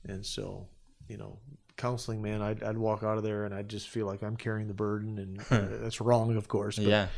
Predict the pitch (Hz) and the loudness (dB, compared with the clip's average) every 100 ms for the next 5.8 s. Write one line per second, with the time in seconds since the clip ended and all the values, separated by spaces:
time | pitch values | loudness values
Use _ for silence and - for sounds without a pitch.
0 | - - - 143 131 123 113 110 101 113 | -4 -4 8 10 10 8 4 2 2 4
1 | 117 110 113 117 120 120 117 120 - 117 | 6 4 6 4 4 0 0 -2 -4 0
2 | 117 107 - 107 104 104 101 95 95 - | 0 0 -2 -2 -2 0 0 -2 -6 -12
3 | - - - - - - 110 - 104 101 | -20 -20 -20 -20 -10 -4 -4 -2 -2 -2
4 | 101 - - 101 101 107 - 101 113 110 | -4 -6 -8 -6 -4 -4 -4 -4 -4 -4
5 | 104 107 - 101 98 104 - | -6 -8 -8 -8 -8 -8 -10